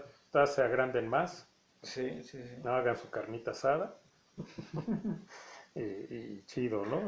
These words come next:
Speaker 1: O sea, ya veremos. No sé cuándo es el juego, eh, cuándo es la final. Me imagino que por ahí de media semana. No sé, miércoles, jueves.
Speaker 2: Vale la pena verlo, ¿no?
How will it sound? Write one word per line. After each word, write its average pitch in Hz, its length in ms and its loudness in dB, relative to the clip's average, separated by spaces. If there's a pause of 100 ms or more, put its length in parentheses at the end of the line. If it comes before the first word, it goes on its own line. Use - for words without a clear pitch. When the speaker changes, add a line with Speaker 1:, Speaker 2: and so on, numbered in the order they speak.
(100)
Speaker 1:
O - 20 -4
sea, 101 140 0
ya 110 160 2
veremos. 113 380 0
No 156 100 6
sé 160 180 4
cuándo 160 260 8
es 156 160 4
el 135 100 4
juego, 147 540 6 (120)
eh, 101 140 -4
cuándo 120 200 0
es 123 60 -2
la - 140 -2
final. 131 440 -2
Me 107 140 -6
imagino 110 300 0
que - 80 -2
por 120 160 4
ahí 120 80 8
de 120 100 4
media 120 240 2
semana. 120 500 -4 (1400)
No 110 120 -6
sé, - 160 -6
miércoles, 113 520 -2
jueves. 131 540 -2 (160)
Speaker 2:
Vale 120 300 2
la 120 200 2
pena 113 220 0
verlo, 113 300 0
¿no? 113 160 -6